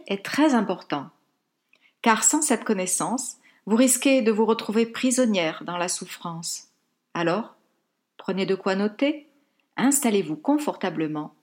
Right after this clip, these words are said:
et coupez toutes les distractions, car je vais vous partager quelques-unes de mes astuces que je livre à mes clientes pour surmonter plus rapidement leur rupture amoureuse.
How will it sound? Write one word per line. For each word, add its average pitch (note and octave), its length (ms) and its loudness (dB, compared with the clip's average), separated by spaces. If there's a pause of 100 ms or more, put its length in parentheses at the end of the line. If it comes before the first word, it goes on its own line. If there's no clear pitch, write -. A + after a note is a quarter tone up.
(420)
et E3+ 120 -8
coupez C4+ 520 -2 (280)
toutes D4 260 -2
les E3+ 160 -4
distractions, E3+ 840 -6 (600)
car D#3 260 -4
je G3+ 140 -2
vais G3+ 120 0
vous D#3+ 140 -8
partager E3 680 -6 (180)
quelques-unes G3+ 500 0
de F#3 100 0
mes D#3+ 220 -2
astuces - 480 -2
que G3 100 -4
je F3+ 140 -2
livre G3 420 -2
à F3 100 -2
mes F#3 140 -4
clientes F#3 540 -4 (340)
pour - 160 -8
surmonter A#3 720 -2
plus A#3+ 320 -2
rapidement F3 720 -4 (840)
leur E3 200 -2
rupture F3+ 420 -6
amoureuse. D#3 680 -8